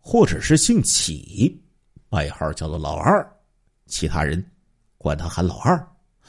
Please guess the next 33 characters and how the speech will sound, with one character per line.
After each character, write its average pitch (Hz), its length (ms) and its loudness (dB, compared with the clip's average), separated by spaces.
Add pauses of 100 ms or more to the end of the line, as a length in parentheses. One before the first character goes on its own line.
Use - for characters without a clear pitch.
(200)
或 90 200 0
者 - 160 0
呢， 123 200 2 (220)
叫 - 220 -2
做 - 200 -8
齐 - 360 4
老 175 160 4
二。 - 220 -8 (1300)
这 269 200 8
三 214 160 6
个 220 60 2
歹 156 180 0
徒 - 240 -6
啊， - 280 -8 (520)
对 76 120 -4
于 78 60 -2
本 - 240 -6
县 - 320 0 (560)
是 - 180 -6
非 85 200 -2
常 - 180 -2
熟 90 260 0
悉， - 240 -2 (800)
说 - 280 4
出 262 100 4
了 277 60 6
一 254 120 4
些 196 160 6
只 202 140 4
有 220 80 4
本 - 260 -6
地 185 80 4
人 - 260 2